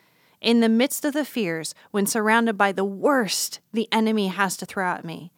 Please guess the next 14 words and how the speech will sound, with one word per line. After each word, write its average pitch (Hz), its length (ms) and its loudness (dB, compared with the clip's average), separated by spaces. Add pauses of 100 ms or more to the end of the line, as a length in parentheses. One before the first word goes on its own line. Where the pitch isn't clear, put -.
(320)
his 240 380 0 (180)
presence 190 460 -2 (180)
overflows. 190 1120 -6 (420)
And 185 120 -4
that 226 180 -4
brings 226 240 -2
me 196 120 -6
hope - 380 -6 (240)
and 175 200 -6
peace 202 400 -8 (180)
and 185 160 -4
strength 196 400 -2 (160)
for 220 160 0
today, 240 560 0